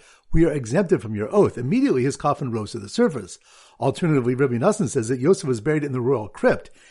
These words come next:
and after Moshe made the above declaration, Yosef's coffin shook, so Moshe was able to identify and take it.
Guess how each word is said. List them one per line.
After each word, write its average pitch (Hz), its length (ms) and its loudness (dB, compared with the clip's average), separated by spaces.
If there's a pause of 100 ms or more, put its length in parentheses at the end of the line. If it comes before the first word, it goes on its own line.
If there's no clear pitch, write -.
(140)
and 123 100 -6
after 180 220 -2
Moshe 147 300 0
made 160 200 2
the 139 80 0
above 156 280 0
declaration, 143 600 0
Yosef's 160 340 -2
coffin 135 340 -4
shook, 247 460 2 (260)
so - 160 -2
Moshe 202 240 4
was 151 140 -2
able 165 180 0
to 180 100 -2
identify 175 600 2
and 151 200 -4
take 113 280 -4
it. - 160 -14